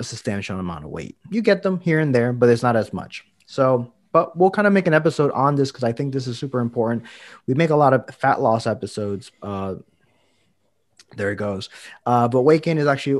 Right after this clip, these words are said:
one that's close to us. And like we said, also for the ladies, this actually does apply to you as well, especially if you're coming in with, uh, big booty goals and you want something like that, bigger legs,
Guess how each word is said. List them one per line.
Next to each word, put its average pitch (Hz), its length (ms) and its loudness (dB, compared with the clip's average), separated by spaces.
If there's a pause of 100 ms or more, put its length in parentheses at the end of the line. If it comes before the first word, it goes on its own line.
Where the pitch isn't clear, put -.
one 135 240 -2
that's 123 160 -2
close 139 320 -4
to - 120 -10
us. 131 360 -4 (300)
And 131 100 -4
like 139 160 0
we 147 60 -2
said, 151 180 4
also 139 280 0
for 139 140 -8
the 127 80 -4
ladies, 131 520 0 (120)
this 117 260 -6
actually 117 440 -6
does 110 260 -4
apply 104 360 -8
to 95 60 -10
you 101 400 -8
as 95 200 -12
well, 113 480 -2 (520)
especially 131 300 -4
if 120 80 -4
you're 120 80 -4
coming 120 300 -4
in 113 180 -4
with, 104 220 -8
uh, 101 100 -6
big 107 240 -6
booty 117 200 -2
goals 110 600 -4
and 104 140 -12
you 104 100 -8
want 107 220 -10
something 101 260 -12
like 95 200 -12
that, 110 300 -6
bigger 98 220 -8
legs, 110 540 -4